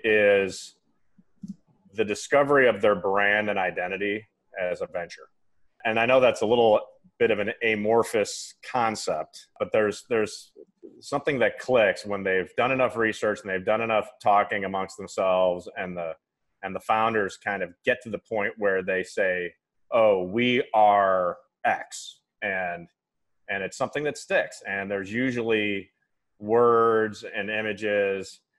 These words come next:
and things like that, but it is really the first step that they, they get to, to creating an identity for their company.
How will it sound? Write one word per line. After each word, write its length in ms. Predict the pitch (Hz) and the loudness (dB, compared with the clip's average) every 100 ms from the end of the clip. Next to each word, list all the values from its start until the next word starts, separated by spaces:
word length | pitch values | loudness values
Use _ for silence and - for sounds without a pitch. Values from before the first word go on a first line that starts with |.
| _ | _
and 100 | 104 - | -12 -6
things 260 | 113 110 | -6 -2
like 220 | 107 98 - | 0 0 2
that, 220 | 104 95 | 2 2
but 100 | 98 | -2
it 80 | 95 | -4
is 160 | 95 | -4
really 260 | 95 117 113 | -4 0 0
the 80 | 98 | -2
first 300 | - 104 - | -4 -6 -4
step 300 | - 104 - 101 | -2 -2 -2 -6
that 140 | 90 - | -6 -6
they, 300 | 90 87 - | -6 -8 -10
they 140 | - 87 | -10 -8
get 260 | 95 104 | -6 -8
to, 180 | - 87 82 | -8 -14 -12
to 140 | 95 | -16
creating 460 | 85 98 90 90 87 _ _ _ - | -12 -8 -8 -8 -12 _ _ _ -8
an 120 | 104 | -4
identity 580 | 98 90 107 104 92 80 _ | -4 -2 -2 -2 -6 -10 _
for 120 | - 87 | -14 -10
their 120 | 85 | -10
company. 380 | - 90 87 | -10 -14 -14